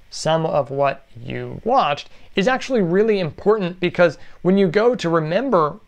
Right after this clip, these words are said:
what you watched again, you strengthen the memory for what you have. So the research on this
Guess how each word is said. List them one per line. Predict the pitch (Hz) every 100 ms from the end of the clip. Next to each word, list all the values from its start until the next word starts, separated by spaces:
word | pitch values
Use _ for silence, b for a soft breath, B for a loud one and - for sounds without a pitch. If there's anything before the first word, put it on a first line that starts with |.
| -
what | 139 135
you | 123
watched | 123 123 - - -
again, | 127 151 123 117 b b b b -
you | 165
strengthen | - - - - 180 233 254 165 143 139 b b b -
the | 151
memory | 151 170 165 127 123 - b -
for | - 139
what | 127 131 -
you | 120
have. | - - -
So | 156
the | 135
research | 147 156 160 147 -
on | 135 131
this | 127 -